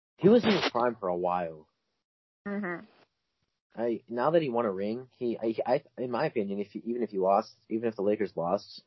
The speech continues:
Speaker 1: this season, Dwight already punched his ticket in the Hall of
Speaker 2: Mm-hmm.
Speaker 1: Fame.
Speaker 2: He was definitely a Hall of Famer before his ring, but now it's, like, sealed.
Speaker 1: If,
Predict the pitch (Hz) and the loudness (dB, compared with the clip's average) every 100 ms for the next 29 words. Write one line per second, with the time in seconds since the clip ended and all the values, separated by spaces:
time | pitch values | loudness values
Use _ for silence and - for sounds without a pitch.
0 | _ 113 - 123 131 131 123 - 98 101 | _ -8 0 0 0 -6 -8 4 8 8
1 | - 95 95 90 90 87 - - 85 - | 6 2 4 2 0 -6 -8 -6 -6 -6
2 | - _ _ _ _ - 180 170 82 - | -16 _ _ _ _ -8 -2 0 0 -2
3 | 78 73 - _ _ _ _ _ _ _ | -8 -8 -16 _ _ _ _ _ _ _
4 | _ _ _ 294 330 262 247 254 240 220 | _ _ _ 6 8 12 10 10 0 2
5 | 220 214 220 220 226 190 - 202 208 - | 0 0 -6 -6 -10 -12 -4 -2 -2 -4
6 | 196 185 - - 202 208 202 185 - - | -8 -10 -14 -6 -2 -2 -2 -4 -6 -12
7 | - - - - _ _ _ _ _ _ | -8 -8 -8 -12 _ _ _ _ _ _
8 | _ _ - | _ _ -20